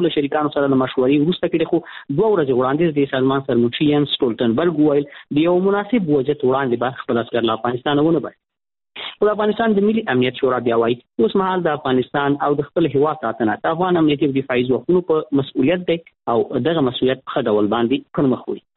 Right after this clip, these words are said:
د دې شورا ویان رحمت الله اندړ نن ازادي راډیو ته وویل چې د ناټو د سازمان د دفاع وزیرانو غونډې هیله دا ده چې دا سازمان،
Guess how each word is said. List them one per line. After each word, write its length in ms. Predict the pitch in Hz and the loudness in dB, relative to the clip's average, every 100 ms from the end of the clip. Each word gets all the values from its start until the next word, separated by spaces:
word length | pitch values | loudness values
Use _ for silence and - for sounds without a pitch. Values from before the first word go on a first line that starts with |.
| _ _ _ - | _ _ _ -2
د 100 | 180 | 2
دې 100 | 196 185 190 - | 2 2 -2 -2
شورا 260 | 160 160 156 | 0 0 0
ویان 400 | 147 151 165 156 185 - - | 2 2 0 -2 -4 -10 -6
رحمت 260 | 151 151 160 | -2 0 0
الله 160 | 170 170 | -2 0
اندړ 220 | 156 165 175 147 | 0 0 2 2
نن 120 | 170 165 | 2 -2
ازادي 320 | 135 131 139 | -2 0 0
راډیو 260 | 131 131 135 | 0 0 0
ته 100 | 135 | 2
وویل 280 | 175 185 | 2 2
چې 120 | 170 175 - - - | 0 -4 -6 -10 -2
د 20 | 196 196 | 0 2
ناټو 260 | 190 190 220 208 | 0 2 2 2
د 100 | 170 - | 0 -2
سازمان 520 | 147 151 190 160 147 151 | 0 2 0 2 0 0
د 20 | 135 | 0
دفاع 180 | 139 147 | 0 0
وزیرانو 520 | 139 131 143 160 170 | 0 2 2 2 2
غونډې 680 | 165 165 143 226 190 151 139 | 2 2 2 2 2 2 2
هیله 180 | 156 139 | 2 2
دا 120 | 139 | 0
ده 80 | 127 | 0
چې 140 | - 120 - - - | -2 -4 -4 -12 -4
دا 140 | 185 | -4
سازمان، 360 | 190 160 151 | -2 0 2